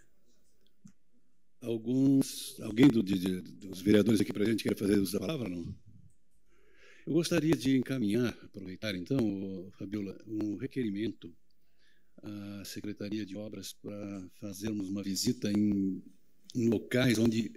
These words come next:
está ocorrendo erosão muito,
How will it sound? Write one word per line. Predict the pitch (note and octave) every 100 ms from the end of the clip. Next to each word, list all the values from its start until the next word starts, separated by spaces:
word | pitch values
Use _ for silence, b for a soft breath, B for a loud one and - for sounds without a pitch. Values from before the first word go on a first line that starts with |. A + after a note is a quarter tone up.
| -
está | - - B2 A#2+ G#2+ F2+ E2+ - b b b b A2+
ocorrendo | - G#2+ A#2 B2 A#2
erosão | G#2 F#2+ G#2 A#2+
muito, | B2 B2 A#2 A2+ B2 C#3 C3 -